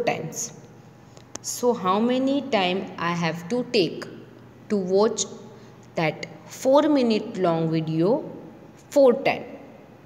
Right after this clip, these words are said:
So which word problem it is? An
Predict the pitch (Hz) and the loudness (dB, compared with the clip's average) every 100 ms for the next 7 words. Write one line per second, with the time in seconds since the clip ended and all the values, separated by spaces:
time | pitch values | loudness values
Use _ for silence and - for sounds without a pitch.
0 | - - - - - - - - - - | -20 -20 -20 -20 -20 -20 -20 -20 -20 -18
1 | - - - 285 214 190 269 277 262 185 | -8 -2 2 4 4 2 2 0 2 6
2 | 196 196 - 175 156 156 175 247 - - | 6 6 2 4 4 4 2 0 -6 -12
3 | - - 226 196 156 - - - - - | -12 -4 0 2 2 0 -8 -10 -16 -20
4 | - - - - - - - - - 170 | -20 -20 -20 -20 -20 -20 -20 -16 -4 -4